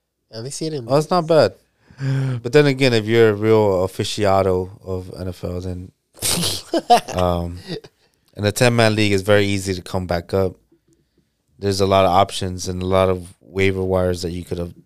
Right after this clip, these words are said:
Speaker 2: done to improve that yourself.
Speaker 3: I tried, man. I tried.
Speaker 1: I was
Speaker 2: You could,
Speaker 1: telling
Speaker 2: you
Speaker 1: him
Speaker 2: could have easily got La
Speaker 3: Calvin
Speaker 2: Porta.
Speaker 3: really, ah, Calvin really was so irritating. One game, twenty-six points, and then next game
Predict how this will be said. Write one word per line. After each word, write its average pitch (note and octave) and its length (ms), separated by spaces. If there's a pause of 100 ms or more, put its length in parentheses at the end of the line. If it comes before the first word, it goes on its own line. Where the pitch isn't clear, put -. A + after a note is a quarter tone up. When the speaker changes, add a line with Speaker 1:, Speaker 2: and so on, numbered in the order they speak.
(120)
Speaker 2:
done F2 340 (260)
to - 260 (840)
improve - 380
that - 180 (360)
yourself. - 320 (120)
Speaker 3:
I F#3+ 60
tried, D4 380
man. C#4 280 (640)
I G#3+ 80
tried. D4 520 (960)
Speaker 1:
I B2 40
was C3 160
Speaker 2:
You A2+ 60
could, - 20
Speaker 1:
telling A2 100
Speaker 2:
you A2+ 60
Speaker 1:
him - 40
Speaker 2:
could B2 80
have A2+ 100
easily A#2+ 260
got A2+ 180
La G#2 140
Speaker 3:
Calvin G3 400
Speaker 2:
Porta. F3 120
Speaker 3:
really, G3 460
ah, G#3+ 840 (120)
Calvin E3 420
really D3+ 360
was C3+ 300
so C3+ 300
irritating. B2 580
One C3+ 220
game, C3+ 440 (400)
twenty-six C#3 540
points, C#3+ 280
and B2+ 100
then B2+ 100
next B2 160
game G#2 180